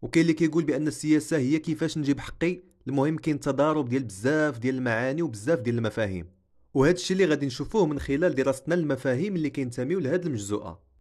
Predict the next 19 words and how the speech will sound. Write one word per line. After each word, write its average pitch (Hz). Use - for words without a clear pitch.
وأول 175
مفهوم 120
عندنا 120
وهو 131
مفهوم 139
الدولة، 98
واللي 156
غادي 143
نشوفوا 131
فيها 120
ثلاثة 170
ديال 131
المحاور. 107
أول 123
محور 139
هو 120
مشروعية 131
الدولة 131
وغايتها، 110